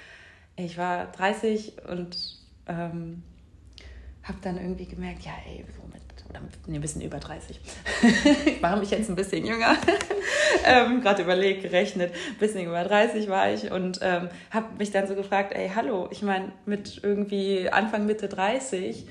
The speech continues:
nicht zu wissen, wer ich eigentlich bin, was für ein Leben ich eigentlich leben möchte und was ich bisher gemacht habe, das finde ich so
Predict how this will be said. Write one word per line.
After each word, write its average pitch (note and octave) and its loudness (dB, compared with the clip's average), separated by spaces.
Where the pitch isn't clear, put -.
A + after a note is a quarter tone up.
nicht A#3 0
zu F#3+ -4
wissen, G#3+ 2
wer F#3 0
ich - -8
eigentlich - -10
bin, A#3 4
was F#3+ 2
für - -10
ein E3 -6
Leben G#3 2
ich - -8
eigentlich F3 -6
leben F3 -4
möchte A#3+ 0
und F#3 -6
was F#3 -4
ich - -12
bisher G3+ -2
gemacht G3 -2
habe, E3+ -4
das G3 -4
finde G#3+ 2
ich G3 -8
so F#3+ -4